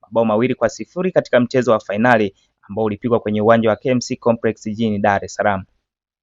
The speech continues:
Paredi hilo linatarajiwa kufanyika Jumamosi, Oktoba nne, elfu mbili na ishirini na tano mkoani Singida, kuanzia maeneo ya Puma hadi Singida mjini, kisha sherehe kubwa kufanyika viwanja vya Bombardia, ikifuatiwa na burudani mbalimbali. Singida inaingia kwenye historia ya kuwa timu ya nne kutoka Tanzania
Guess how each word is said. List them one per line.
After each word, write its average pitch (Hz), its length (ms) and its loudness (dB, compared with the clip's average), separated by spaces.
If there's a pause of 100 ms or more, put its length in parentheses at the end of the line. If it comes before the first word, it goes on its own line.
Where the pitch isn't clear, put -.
(280)
Paredi 139 260 -6
hilo 190 140 2
linatarajiwa 139 440 0
kufanyika 123 420 2
Jumamosi, 113 500 0
Oktoba 107 360 0
nne, 123 180 2
elfu 113 200 -4
mbili 113 160 -2
na 107 60 -4
ishirini 113 220 -8
na 95 60 -8
tano 131 280 0
mkoani 110 360 -2
Singida, 110 480 -4 (320)
kuanzia 101 320 -4
maeneo 107 300 -2
ya 104 120 0
Puma 131 320 -2
hadi 117 220 0
Singida 104 360 -6
mjini, 107 400 -4 (320)
kisha 139 220 -6
sherehe 123 280 0
kubwa 156 260 -2
kufanyika 127 440 2
viwanja 123 280 2
vya 107 140 0
Bombardia, 110 600 0 (340)
ikifuatiwa 120 600 0
na 113 280 2
burudani 120 460 0
mbalimbali. 101 600 0 (320)
Singida 170 400 -4
inaingia 147 340 2
kwenye 120 180 0
historia 120 400 0
ya 117 60 4
kuwa 117 200 2
timu 117 220 -2
ya 107 120 -2
nne 123 200 2
kutoka 113 360 -2
Tanzania 104 540 -2